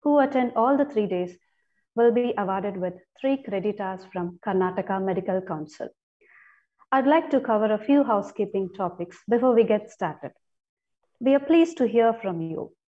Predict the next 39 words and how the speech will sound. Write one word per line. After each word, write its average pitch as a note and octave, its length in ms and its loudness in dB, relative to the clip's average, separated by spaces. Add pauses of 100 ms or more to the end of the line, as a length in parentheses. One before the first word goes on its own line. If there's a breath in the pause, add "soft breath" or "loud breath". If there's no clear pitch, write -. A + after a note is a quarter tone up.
(100)
We'll B3+ 220 2
be D#4 180 2
running A3+ 480 -6
a G#3 80 -8
live A3 400 -4
question G#3+ 420 -8
and F#3+ 220 -6
answer F3 420 -8 (100)
at F#3+ 120 -4
the G3+ 160 0
end A3 200 0
of G#3 140 -6
the G3+ 140 -6
session. - 420 -16 (500 soft breath)
So A#3+ 360 -2
if A3 100 -2
you A3+ 100 2
have G3+ 240 -2
any G#3+ 280 0
queries, B3+ 500 -2 (880)
please D4+ 300 0 (120)
pop G3+ 220 -2
them G#3 180 0
into F#3+ 200 -2
the G#3 80 -4
chat E3+ 340 -4
box. - 340 -10 (320)
We'll G#3 180 2
be G3+ 140 4
answering A3 520 -2
them G3 240 -4
live G#3 260 -4 (360)
or A#3+ 160 0
will A3+ 200 0
be A3 160 -2
mailed F#3 320 -6
back F3+ 260 -10
to F#3+ 80 -6
you. D3+ 140 -4